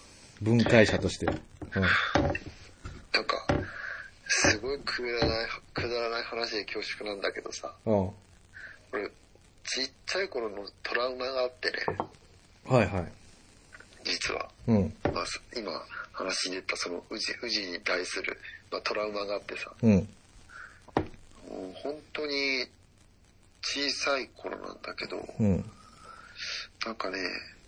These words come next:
Speaker 2: 荒川かどっかの土手をね、歩いてたんだよ。
Speaker 1: はいはい。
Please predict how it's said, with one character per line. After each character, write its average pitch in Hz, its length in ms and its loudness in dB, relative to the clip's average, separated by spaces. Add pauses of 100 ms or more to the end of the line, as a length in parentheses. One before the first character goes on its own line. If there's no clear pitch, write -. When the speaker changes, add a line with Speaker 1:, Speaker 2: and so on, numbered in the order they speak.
(680)
Speaker 2:
荒 135 320 0
川 180 360 0
か 170 160 -2
ど 180 140 -6
っ - 40 -8
か - 200 -4
の 80 100 -8
土 101 200 -8
手 135 160 -4
を 127 220 -4
ね、 120 100 -4 (1500)
歩 110 260 0
い 139 80 -6
て 101 100 -12
た 71 160 -10
ん - 80 -18
だ - 120 -10
よ。 - 120 -14 (640)
Speaker 1:
は 110 120 10
い 90 60 8
は 90 180 2
い。 - 80 -8